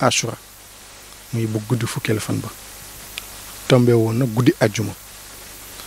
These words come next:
Euh, nga xam ne kon mën nañoo wax ne tamit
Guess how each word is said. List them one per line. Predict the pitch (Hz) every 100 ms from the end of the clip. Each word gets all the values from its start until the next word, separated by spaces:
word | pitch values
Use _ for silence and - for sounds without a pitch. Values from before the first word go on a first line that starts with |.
| - - -
Euh, | 131 120
nga | 110
xam | 117 113
ne | 113
kon | 123
mën | 117 123
nañoo | 117 117
wax | 101
ne | 110 110 110 110
tamit | - 117